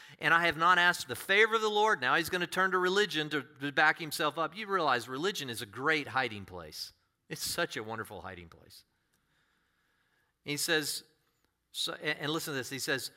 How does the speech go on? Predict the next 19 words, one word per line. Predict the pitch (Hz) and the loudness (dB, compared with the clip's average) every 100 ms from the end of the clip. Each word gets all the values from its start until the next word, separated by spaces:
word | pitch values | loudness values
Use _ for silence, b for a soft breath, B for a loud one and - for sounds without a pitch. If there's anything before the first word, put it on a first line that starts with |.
| b - | b -8
"So | - 156 139 | -4 -2 0
I | 123 | 0
forced | 113 - - 185 185 180 - - | 0 -8 -10 -2 -2 0 -4 -6
myself." | 95 85 - - 76 - - - - _ _ _ _ _ _ _ _ _ _ _ 101 | -10 -12 -12 -16 -20 -20 -20 -20 -20 _ _ _ _ _ _ _ _ _ _ _ -10
And | 101 | -8
I | 95 - 120 | -8 -8 -4
offered | 139 139 - 127 117 101 | -4 -4 -6 -8 -8 -8
burnt | 104 104 - | -6 -6 -4
offerings. | 107 - 92 - b b b b | -6 -6 -14 -16 b b b b
Now | 117 170 240 226 131 120 | 0 4 6 6 4 0
he | 123 127 - | -4 -10 -2
actually | 139 147 - 143 135 | 2 2 0 -6 -6
becomes | 117 117 131 117 117 - - | -6 -8 -4 -4 -4 -12 -10
a | 113 | -8
martyr | 113 185 277 240 95 87 - | -2 4 4 4 0 -4 -8
in | 123 | -8
his | 113 101 - _ | -8 -10 -12 _
religious | 110 113 117 127 120 113 107 - - B B B B B | -8 -6 -4 -4 -2 -4 -4 -10 -12 B B B B B
fervor. | - 127 120 101 92 | -6 -2 -2 -2 -8